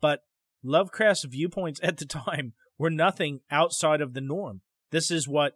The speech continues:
nearly every, especially English-speaking native tongue English speaker,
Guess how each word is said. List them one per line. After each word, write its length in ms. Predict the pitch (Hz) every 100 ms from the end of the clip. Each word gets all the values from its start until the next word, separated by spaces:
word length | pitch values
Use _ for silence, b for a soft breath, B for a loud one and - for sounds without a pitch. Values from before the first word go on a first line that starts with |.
| _ -
nearly 520 | 131 151 170 160 147 -
every, 520 | 156 165 147 139 160 _ _ _ _ _
especially 680 | 131 - 175 190 185 156 135 -
English-speaking 1200 | 160 185 175 139 - _ - - 175 170 143 131 135
native 540 | 139 147 151 151 123
tongue 420 | - 139 131 151 160 _ _ _ -
English 380 | 160 175 165 -
speaker, 540 | - 135 104 143 202